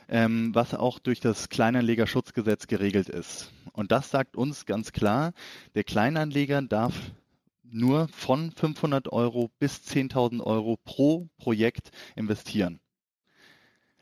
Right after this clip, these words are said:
Eine juristische Person darf natürlich sehr viel mehr machen. Also wenn man über seine Firma investiert, dann kann er, ähm, kann der Kunde sehr viel mehr investieren. Die zweite Produktkategorie ist die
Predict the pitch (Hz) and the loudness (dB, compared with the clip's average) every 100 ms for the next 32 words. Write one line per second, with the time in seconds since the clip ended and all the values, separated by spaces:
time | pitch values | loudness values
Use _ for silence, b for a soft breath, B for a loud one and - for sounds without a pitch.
0 | b - 117 123 123 120 165 - - 160 | b -6 0 2 4 4 4 2 0 0
1 | 143 131 135 123 120 123 117 123 110 - | 2 2 2 2 2 2 -2 -2 -4 -2
2 | 104 104 95 120 147 127 131 98 101 101 | 0 0 0 0 -2 -4 -2 -2 0 0
3 | 104 101 104 98 95 92 127 131 143 131 | 0 0 -2 -2 -2 -2 0 2 2 0
4 | 131 113 113 113 - - 113 - - 110 | -2 -4 -2 -2 -2 0 0 0 -6 0
5 | 107 120 107 - - 107 101 - - 101 | 0 0 -4 -8 -2 0 0 -2 -2 -2
6 | 101 98 98 117 98 - 110 104 95 92 | 0 -2 -6 -4 -2 -2 0 0 0 0
7 | 104 92 98 95 90 87 - - 80 - | -2 0 0 0 -2 -6 -8 -10 -10 -12
8 | B B B B B B B B B B | B B B B B B B B B B
9 | B _ _ _ _ _ - 110 - 113 | B _ _ _ _ _ -14 -12 0 2
10 | 127 202 185 165 - - 143 151 - 151 | 2 4 2 0 -10 -4 -2 0 0 -2
11 | 143 139 131 147 143 127 - - - 117 | -2 -4 -2 0 0 0 -6 -10 -4 0
12 | 120 | 0